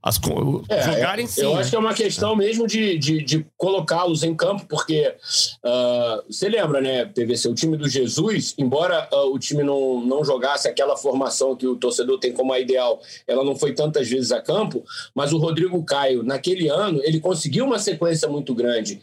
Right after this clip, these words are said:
Speaker 2: com o Pablo Mari. Depois que os dois passaram a jogar juntos, quase, quase não se machucaram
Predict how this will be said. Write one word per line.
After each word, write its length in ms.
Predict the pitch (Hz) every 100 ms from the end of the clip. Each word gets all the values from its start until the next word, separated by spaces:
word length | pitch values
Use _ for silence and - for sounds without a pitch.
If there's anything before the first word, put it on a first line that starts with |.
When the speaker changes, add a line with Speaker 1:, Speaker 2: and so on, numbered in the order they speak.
| _
Speaker 2:
com 160 | - 143
o 80 | 127
Pablo 320 | 135 131 127
Mari. 400 | 123 117 113 - - -
Depois 360 | - 120 196 214
que 80 | 214
os 100 | 156
dois 220 | 156 160
passaram 400 | 156 135 147 147
a 20 |
jogar 320 | 131 127 127
juntos, 800 | 117 143 226 - 123 - - - -
quase, 520 | - 185 262 254 269 -
quase 280 | - 214 247
não 140 | 240 202
se 140 | 180
machucaram 680 | 170 160 - 170 202 285 370